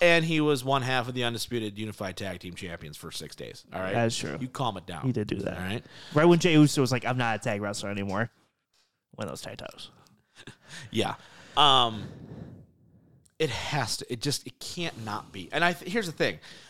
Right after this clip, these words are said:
Speaker 1: The only reason why I have this hope is that they understand that this has to be a thing, is
Speaker 2: Mm-hmm.
Speaker 1: because I am hoping at this point they understand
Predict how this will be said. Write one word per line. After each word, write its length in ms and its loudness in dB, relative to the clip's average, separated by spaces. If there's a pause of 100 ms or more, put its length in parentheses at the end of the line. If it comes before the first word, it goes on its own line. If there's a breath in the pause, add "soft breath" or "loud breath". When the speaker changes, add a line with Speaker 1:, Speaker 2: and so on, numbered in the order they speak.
(180 loud breath)
Speaker 1:
The 160 0
only 140 8
reason 240 0
why 120 6
I 20 4
have 220 4
this 160 0
hope 340 2
is 140 -2
that 200 0
they 160 0
understand 640 -2
that 120 -10
this 180 -6
has 220 -6
to 100 -12
be 140 -10
a 60 -8
thing, 400 -8
is 120 -6
Speaker 2:
Mm-hmm. 60 -2
Speaker 1:
because 440 0 (680 soft breath)
I 100 4
am 100 2
hoping 420 4
at 80 -4
this 160 -2
point 280 -4
they 120 0
understand 580 -2